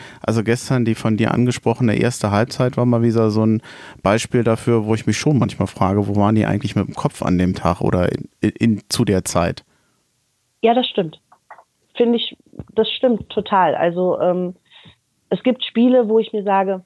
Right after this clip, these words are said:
Speaker 2: "Hm, muss ich mir das jetzt weiter angucken oder lasse ich's besser bleiben?" Und dann gab's eben auch Spiele, wo ich live dabei war, wo ich sage, "Wow, warum nicht immer so?"
Speaker 1: Was glaubst du, schaffen wir's noch ein Stück nach oben?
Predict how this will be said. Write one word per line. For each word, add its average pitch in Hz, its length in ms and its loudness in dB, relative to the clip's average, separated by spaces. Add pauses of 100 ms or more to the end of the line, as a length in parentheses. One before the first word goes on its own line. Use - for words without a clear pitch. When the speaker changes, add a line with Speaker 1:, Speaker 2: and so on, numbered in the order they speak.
Speaker 2:
"Hm, 196 200 -6 (180)
muss 202 220 0
ich 202 120 -12
mir 202 140 -2
das 190 160 -2
jetzt 185 160 -4
weiter 175 260 0
angucken 254 640 -4
oder 196 300 -6
lasse 190 240 -2
ich's - 160 -20
besser 180 260 -4
bleiben?" 214 480 2
Und 202 220 -2
dann 196 140 2
gab's 208 240 0
eben 190 220 -4
auch 180 140 -4
Spiele, 214 320 2
wo 180 80 2
ich 175 80 -2
live 170 260 2
dabei 185 340 0
war, 220 200 2
wo 190 120 -2
ich 185 120 -8
sage, 175 380 0 (720)
"Wow, 208 260 2 (220)
warum 196 300 -2
nicht 202 180 -6
immer 170 240 -2
so?" 156 180 -2 (640)
Speaker 1:
Was - 120 -18
glaubst 113 340 -2
du, 98 120 0
schaffen 127 360 -4
wir's 143 180 0
noch 147 160 -2
ein 147 60 0
Stück - 320 -6
nach 156 180 0
oben? 175 380 0